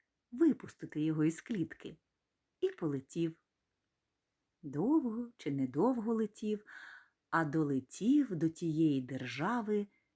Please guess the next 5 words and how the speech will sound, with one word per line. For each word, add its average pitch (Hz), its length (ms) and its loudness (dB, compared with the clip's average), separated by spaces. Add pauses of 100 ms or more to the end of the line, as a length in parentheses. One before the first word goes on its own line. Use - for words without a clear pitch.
(120)
де 165 180 0
править 160 800 -2 (220)
Пазя. 175 500 -6 (1080)
Обернувся 151 600 2
хлопцем, 185 680 -2